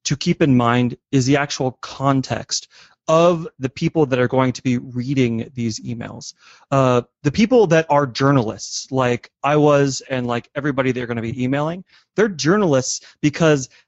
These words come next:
they're interested in the topics that they're writing about. And they were probably researching them in depth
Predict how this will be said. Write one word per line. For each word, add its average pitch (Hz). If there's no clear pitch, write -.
they're 156
interested 151
in 147
the 160
topics -
that 143
they're 143
writing 143
about. 104
And 135
they 156
were 214
probably 190
researching 147
them 123
in 185
depth 131